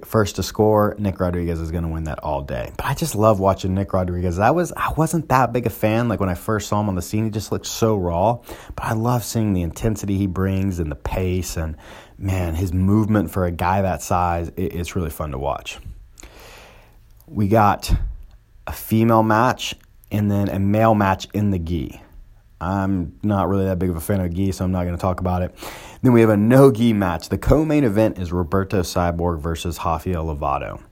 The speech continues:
Lovato, obviously, coming off of that really horrible news about his brain. I'm not quite sure of what exactly is going on with his brain. I just know it's something where he can't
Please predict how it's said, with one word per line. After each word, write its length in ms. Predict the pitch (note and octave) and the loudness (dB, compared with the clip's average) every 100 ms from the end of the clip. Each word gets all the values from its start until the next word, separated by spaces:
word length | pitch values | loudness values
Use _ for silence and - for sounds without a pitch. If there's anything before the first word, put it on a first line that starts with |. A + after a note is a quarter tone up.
| - - - | -20 -20 -6
Lovato, 560 | F#2 F2 G2 G2+ G2+ - | -2 4 4 4 2 2
obviously, 880 | F#2 F#2 F#2+ F2 - G2 F#2+ F2+ - | 2 2 0 -2 -2 0 0 -2 -8
coming 480 | - G#2+ A2 A2 - | -8 -2 2 2 0
off 300 | F2 F2+ F2 | 0 0 -2
of 160 | F2+ | -4
that 260 | F2+ E2+ - | -2 -2 -2
really 320 | F2 G2 G2 | -2 0 0
horrible 480 | F2 - G2 F2+ F2+ | -2 -2 -2 -2 -2
news 280 | E2+ F2 E2+ | -2 -2 -4
about 200 | D#2+ D#2 | -4 -4
his 140 | D#2 | -6
brain. 420 | - D#2+ D#2 C#2 A#1+ | -10 -6 -6 -6 -6
I'm 180 | G2 A#2 | -2 0
not 240 | B2+ - | 0 -2
quite 260 | - A#2 F#2 | 2 2 2
sure 400 | - G#2 G2+ G2+ | 2 6 6 4
of 240 | F#2+ F2+ | 0 -2
what 260 | F2 A2 G2+ | 0 0 0
exactly 520 | F2 F#2 G2 G#2+ G2+ | -2 0 0 0 0
is 80 | F#2 | 2
going 280 | G#2 F#2 - | 0 0 -4
on 260 | E2+ G#2+ | -2 0
with 120 | A#2 C#3+ | 0 -2
his 140 | C3 | -2
brain. 280 | C3+ C3+ C3 | 0 0 2
I 60 | |
just 160 | G2+ G2+ | 0 0
know 100 | G#2 | -2
it's 100 | E2 | 0
something 280 | G2+ G2 F#2 | -2 -2 0
where 120 | F2+ | -2
he 60 | E2+ | -2
can't 520 | - - G2 F#2+ | -4 -2 0 -2